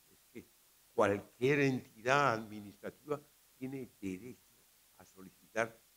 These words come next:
datos sobre, sobre las cualidades personales de tales y cuales personas. Y eso, a mi juicio, choca con el derecho a la intimidad de la persona.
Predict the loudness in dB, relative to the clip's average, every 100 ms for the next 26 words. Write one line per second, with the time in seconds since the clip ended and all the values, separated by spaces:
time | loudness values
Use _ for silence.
0 | _ _ _ 2 4 4 -2 -16 -18 _
1 | -10 -8 -6 -4 -2 -4 _ _ _ _
2 | _ _ _ _ _ _ _ -20 -20 -20
3 | -20 _ _ _ _ _ -20 -10 -10 -10
4 | -16 -20 _ -20 -20 -20 _ _ _ _
5 | _ _ _ _ -10 -10 -10 -16 _ -20
6 | -20 _ _ _ _ _ _ _ _ _
7 | _ -20 _ _ _ _ _ _ _ _
8 | _ _ _ _ _ -20 -20 -20 -20 _
9 | _ _ _ _ -10 -10 _ _ _ _
10 | _ _ _ _ _ _ _ -20 -16 -16
11 | -16 -20 -20 _ -20 -20 -20 -20 -20 _
12 | _ -14 -2 -2 -2 -10 -20 -20 _ _